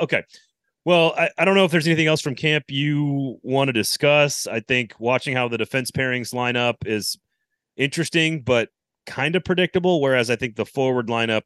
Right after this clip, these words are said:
as usual with every hockey team in, in Nashville, watching what the coach does with that twelve-man lineup is always fascinating through camp. And then, again, it's not gonna happen in one week, two weeks, th-, twenty games. It takes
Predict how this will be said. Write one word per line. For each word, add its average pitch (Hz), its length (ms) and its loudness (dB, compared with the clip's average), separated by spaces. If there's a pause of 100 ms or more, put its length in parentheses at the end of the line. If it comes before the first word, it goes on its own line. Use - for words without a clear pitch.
as 123 260 0
usual 107 420 -4
with 104 100 -2
every 110 240 -2
hockey 101 300 -6
team 95 300 -10
in, 90 220 -12
in 95 140 -8
Nashville, 92 520 -4 (460)
watching 127 380 0
what 117 120 -2
the 107 80 -6
coach 117 300 -2
does 107 300 0
with 101 140 -8
that 98 200 -2
twelve-man 101 560 -4
lineup 92 400 -6
is 85 220 -10 (100)
always 110 360 2
fascinating 92 580 -4
through 87 160 -8
camp. 113 320 -2
And 101 120 -4
then, 98 260 -4 (640)
again, 123 380 0
it's 98 200 -6
not 107 240 -4
gonna 127 160 -2
happen 127 400 -2
in 104 280 -10
one 117 300 -8
week, 120 280 -2
two 123 180 -6
weeks, 117 480 -2 (200)
th-, - 140 -12
twenty 127 300 -6
games. 110 300 -2
It 98 100 -16
takes - 260 -6